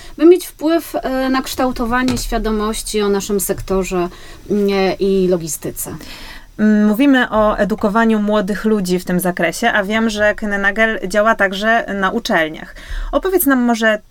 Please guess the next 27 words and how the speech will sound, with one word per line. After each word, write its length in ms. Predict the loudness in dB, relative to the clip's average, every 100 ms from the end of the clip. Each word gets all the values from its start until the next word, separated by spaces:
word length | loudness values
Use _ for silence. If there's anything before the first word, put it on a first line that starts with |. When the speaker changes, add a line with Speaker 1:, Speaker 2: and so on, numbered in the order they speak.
| _
Speaker 2:
trochę 340 | -4 -2 0 -2
więcej, 540 | -2 -2 0 -2 0
jak 180 | 0 -2
wygląda 540 | -2 0 0 2 0
i 120 | 0
właściwie 400 | -2 -2 0 2
na 140 | 4 2
czym 160 | 0
polega 320 | 0 0 2 0
współpraca 520 | -2 -4 0 0 0
z 60 |
uczelniami, 540 | -2 0 0 0 -4 -4
po 120 | -2
co 140 | -2
to 120 | -4 -4
jest? 460 | -6 -6 -10 -12 -20 -20 -20 -20 -20 -20 -20 -20 -14
Speaker 1:
Współpraca 580 | -10 -2 -2 0 0 0
z 60 | -2
uczelniami 540 | -2 -2 2 4 6
jest 220 | 4 2
wynikiem 460 | -2 0 0 2 0
analizy 680 | 0 -2 -2 -4 0 0 0
oczywiście 520 | -2 -4 -4 -2 0
naszych 440 | 0 0 0 -2
potrzeb 580 | 0 0 0 -4 -6 -4
organizacyjnych, 1000 | -4 -2 -2 0 -2 -2 4 6 6 2
biznesowych. 1080 | -6 -4 -2 -2 0 0 0 0 -2 -4